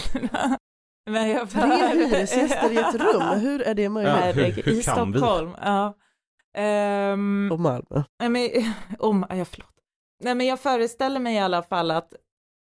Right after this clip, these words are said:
Speaker 1: de liksom, de diskussioner,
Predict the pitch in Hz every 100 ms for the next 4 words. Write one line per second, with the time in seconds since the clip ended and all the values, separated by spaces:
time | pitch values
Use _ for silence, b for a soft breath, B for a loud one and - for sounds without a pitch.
0 | - 190 214 202 190 185 190 - 180 165
1 | 170 - _ _ _ _ _ _ _ -
2 | 202 196 196 208 202 208 - - 262 269
3 | 247 220 185 180 190